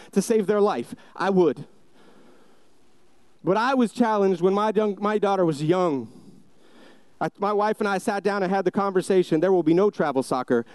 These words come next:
There will be no travel basketball. There will be no travel softball because all of those things go on Sunday mornings. And the thing that God says in his word is that I should train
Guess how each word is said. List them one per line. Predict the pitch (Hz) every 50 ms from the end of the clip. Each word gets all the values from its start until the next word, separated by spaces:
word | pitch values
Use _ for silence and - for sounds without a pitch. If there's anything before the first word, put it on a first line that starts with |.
| - -
There | - 185 196
will | 180 160
be | 147 170
no | 160 165 190 214 208
travel | - 202 170 156 151 135
basketball. | 131 131 131 - 127 110 123 123 120 120
There | - 139
will | 190 196
be | 151 139
no | 139 147 170 202
travel | - - 196 190 190 180
softball | - 196 175 175 - - 143 120 117
because | 123 127 - 170 143
all | - - 156 190 240 247
of | 254 208
those | 175 233 233 240 190
things | - 247 240 247 247 233 180
go | 147 180 185 180
on | 151 139 135
Sunday | - 196 190 190 196
mornings. | 170 151 135 120 110 107 101 - - - - - - - - - - - - - - - - - - -
And | 165 165 170
the | 190 175
thing | - - 277 294 311 330 320 330 359 330 262 - - - - - - - - - - - - - - - - - _
that | - 214 202 160
God | 185 247 277 294 277 220
says | - - 269 262 254 202
in | 226 240
his | 233 240 247 185
word | 170 170 190 185 180 170 175 170 156 - - - - -
is | - 190 180 170
that | 202 208
I | 208 208
should | 208 - 202 175
train | 147 - - 247 277 277 285 294 294 294 285 285